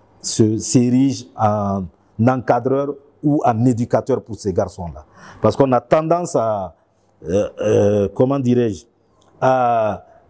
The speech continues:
gonfler ces garçons-là. Les, dès qu'un garçon a du talent, il va dans ses fadas, on le pompe, tu es bon, n'accepte pas de jouer à tel poste si le coach te met, n'accepte, tu es bon, il, on ne les encourage pas. C'est le cas qu'on vit avec Adebayor aujourd'hui. Ce garçon a du talent,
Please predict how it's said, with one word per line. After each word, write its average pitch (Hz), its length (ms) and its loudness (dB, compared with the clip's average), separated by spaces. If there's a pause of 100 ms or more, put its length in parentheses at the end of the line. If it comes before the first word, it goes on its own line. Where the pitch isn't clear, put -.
(200)
gonfler 147 460 4
ces 135 160 2
garçons-là. 127 480 0
Les, 113 160 -8 (320)
dès 156 300 -2
qu'un 156 160 0
garçon 139 300 -4
a 131 80 -4
du 113 120 -10
talent, 139 400 -4 (260)
il 123 120 2
va 143 160 4
dans 135 120 0
ses 117 160 -4
fadas, 135 420 -4 (220)
on 123 120 0
le 123 160 2
pompe, 143 240 -2
tu 135 180 0
es 135 60 -2
bon, 143 300 -6 (280)
n'accepte 127 420 0
pas 151 120 2
de 127 100 -2
jouer 127 160 0
à 123 80 -2
tel 120 160 -8
poste 131 220 -8
si 147 80 -2
le 117 120 0
coach 120 200 -6
te 131 80 -6
met, 147 240 -4 (240)
n'accepte, 123 400 0
tu 147 160 0
es 139 40 -2
bon, 143 200 -4
il, 110 100 -8 (640)
on 120 80 6
ne 117 60 4
les 113 120 0
encourage 107 400 0
pas. 80 220 -8 (180)
C'est - 160 2
le 110 100 2
cas 147 200 0
qu'on 117 180 -6
vit 123 180 0
avec 107 240 -2
Adebayor 104 520 -2
aujourd'hui. 123 440 -6 (460)
Ce - 140 2
garçon 131 320 2
a 131 40 0
du 107 120 -6
talent, 156 340 -2